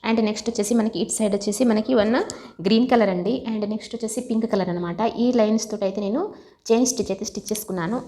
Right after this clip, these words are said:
And ఇదే విధంగా నేను ఏం చేశానంటే మనకి ఫ్రంట్ పార్ట్ అనమాట. సేమ్ ఇదే ప్రాసెస్ అండి, ఇందులో డిఫరెంట్ అయితే ఏం లేదు. సేమ్ ఫ్రంట్ పార్ట్ and, and ఇది వచ్చేసి ఇంకొక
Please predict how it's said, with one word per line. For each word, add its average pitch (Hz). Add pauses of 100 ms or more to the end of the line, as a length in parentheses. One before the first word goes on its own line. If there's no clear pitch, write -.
And 240 (180)
ఇదే 240
విధంగా 220
నేను 202
ఏం 202
చేశానంటే 208
మనకి 202
ఫ్రంట్ 202
పార్ట్ 175
అనమాట. 170 (560)
సేమ్ 254
ఇదే 349
ప్రాసెస్ 320
అండి, 240
ఇందులో 233
డిఫరెంట్ 226
అయితే 214 (120)
ఏం 226
లేదు. 202 (160)
సేమ్ 247 (340)
ఫ్రంట్ 214 (100)
పార్ట్ 233 (640)
and, 233 (480)
and 277 (160)
ఇది 247
వచ్చేసి 254 (120)
ఇంకొక 190